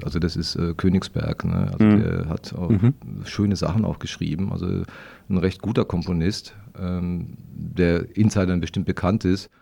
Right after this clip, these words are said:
Speaker 1: Und ich denke, das sind so die beiden Strömungen, die dann so bei mir, äh, sich finden irgendwo.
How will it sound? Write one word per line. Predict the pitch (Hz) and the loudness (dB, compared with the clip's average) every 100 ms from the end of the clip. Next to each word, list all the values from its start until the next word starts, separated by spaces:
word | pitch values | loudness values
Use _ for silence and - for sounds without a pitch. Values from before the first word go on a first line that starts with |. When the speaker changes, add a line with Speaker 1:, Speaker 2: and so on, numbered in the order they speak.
| _ _ _ _ | _ _ _ _
Speaker 1:
Und | 98 | -6
ich | 90 | -2
denke, | - 107 110 | 0 2 2
das | 101 | 0
sind | 104 | 0
so | 107 | 0
die | 92 | 0
beiden | 90 90 98 | 0 0 -4
Strömungen, | - 95 104 113 117 | -4 -2 0 0 2
die | 113 | 2
dann | 113 117 117 117 113 104 - - - | 2 4 4 2 -2 -10 -16 -14 -8
so | 101 113 | -4 -2
bei | 107 101 | 0 0
mir, | 98 110 110 98 _ | 4 4 2 -2 _
äh, | - 107 107 104 - 80 | -4 0 2 0 -2 -10
sich | - 117 | -6 -2
finden | - 165 117 104 | 4 4 4 2
irgendwo. | 95 90 90 80 78 92 131 | 2 0 -2 -4 -2 0 -2